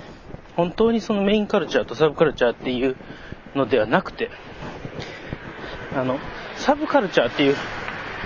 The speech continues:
ジャンルだったりとか、オタクカルチャーっ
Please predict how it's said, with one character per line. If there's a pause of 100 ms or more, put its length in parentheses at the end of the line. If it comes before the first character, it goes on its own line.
(480)
ジ
ャ
ン
ル
だ
っ
た
り
と
か、 (920)
オ
タ
ク
カ
ル
チ
ャ
ー
っ